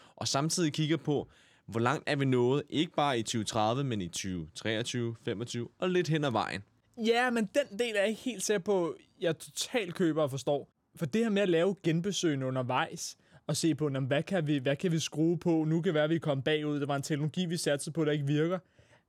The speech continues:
Speaker 2: Hvad er det egentlig, man vil skrue på? Fordi nye teknologier, jamen, de kræver jo investeringer tidligt. Det med at dreje på C O to-skatten, det er noget, erhvervet helst ikke vil have, for den skal være forudsigelig mange år ude i fremtiden.
Speaker 1: Ja, for,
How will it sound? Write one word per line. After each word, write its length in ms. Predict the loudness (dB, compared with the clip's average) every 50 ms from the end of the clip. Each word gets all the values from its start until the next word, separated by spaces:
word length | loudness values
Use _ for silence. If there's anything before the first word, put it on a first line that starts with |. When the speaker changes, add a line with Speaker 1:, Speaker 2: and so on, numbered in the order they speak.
| _ _
Speaker 2:
Hvad 160 | 0 0 0 0
er 120 | 0 -2 -2
det 120 | -2 -4 -4 _ _ -2
egentlig, 400 | 0 0 0 0 -2 -2 -2 0
man 360 | 2 2 2 2 2 0 0 0
vil 160 | 0 0 0 0
skrue 340 | -4 -4 -2 0 0 0
på? 320 | 0 2 0 0 0 -2 _ _ _ _ -20 -18 _
Fordi 360 | -6 -6 -4 -2 -4 -2 -2
nye 320 | -2 0 2 2 2 2
teknologier, 580 | 0 0 0 0 0 0 2 2 2 2 0 -2 -4 _ _ _ _ -8
jamen, 180 | -6 -6 -4 0
de 100 | 0 0
kræver 320 | 0 0 0 2 4 4 4
jo 100 | 4 2
investeringer 640 | 0 -2 -4 -4 0 0 2 2 2 0 -2 -2 -4 -4 _ -8
tidligt. 600 | -6 -2 0 2 2 2 2 2 0 -2 -2 -8 _ _ _ _ _ _ _ _ _ -2
Det 140 | 0 0 2
med 100 | 2 0
at 120 | 0 0
dreje 300 | -2 0 0 2 2 0
på 180 | -2 -4 -8 -8
C 120 | -6 -4
O 60 | -6 -6
to-skatten, 720 | 0 0 0 0 0 -4 -4 -2 -2 -2 0 -2 -8 -10 _ -2
det 80 | 0 0
er 40 | 2
noget, 220 | 2 2 2 2
erhvervet 400 | 2 0 0 0 0 0 -2 -4 -2
helst 280 | -2 -2 -2 0 -2 -4
ikke 100 | -2 0
vil 100 | -2 0
have, 200 | 0 -2 -2 -2
for 80 | -4
den 140 | -4 -4 -4
skal 140 | -2 0 0
være 140 | 2 2 0
forudsigelig 640 | 0 -2 -2 -2 -2 -2 -2 -2 -2 -2 -4 -4 -2
mange 260 | 0 0 0 -2 0
år 180 | 2 2 2 4
ude 120 | 2 2
i 40 | 0
fremtiden. 520 | 0 -2 -2 -2 -4 -6 -8 -8 -10 -12 -14 -10
Speaker 1:
Ja, 180 | -8 -6 -6 -6
for, 180 | -6 -8 -10